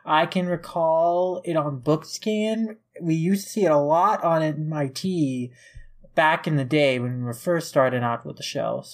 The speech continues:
So it's nice to see, again, Haikyuu get some sales spotlight once again. And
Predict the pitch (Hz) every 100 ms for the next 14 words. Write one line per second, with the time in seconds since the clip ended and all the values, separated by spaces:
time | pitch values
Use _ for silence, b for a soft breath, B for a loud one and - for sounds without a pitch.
0 | - - 135 131 127 131 - - _ 170
1 | 156 180 185 190 - 151 156 151 139 135
2 | 135 160 156 139 131 139 139 147 135 139
3 | B B - 233 208 196 - 254 240 214
4 | - 170 139 131 135 123 120 120 _ _
5 | _ _ 147 139 135 139 127 120 123 139
6 | _ _ 147 147 156 160 165